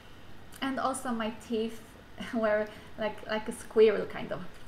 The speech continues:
like a rabbit. <laughs> And <clears throat> like, from the age of eight years old until fifteen or so,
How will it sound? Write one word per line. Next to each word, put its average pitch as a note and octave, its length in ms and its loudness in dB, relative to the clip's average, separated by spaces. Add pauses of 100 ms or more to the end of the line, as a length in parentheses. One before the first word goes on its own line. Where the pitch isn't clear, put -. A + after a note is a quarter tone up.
(760)
like G3+ 220 -6
a G3+ 60 -2
rabbit. F#3+ 340 2
<laughs> - 60 -10 (1600)
And B3 380 -2 (260)
<clears throat> - 0 - (2000)
like, - 140 -12
from D#4 280 -6
the B3+ 160 0
age D4+ 280 -2
of A#3+ 100 -4 (100)
eight D#4 300 0
years G3 320 0
old F#3 420 -2
until A#3 600 2 (200)
fifteen B3 640 2 (840)
or G#2 140 2
so, G#2 460 -2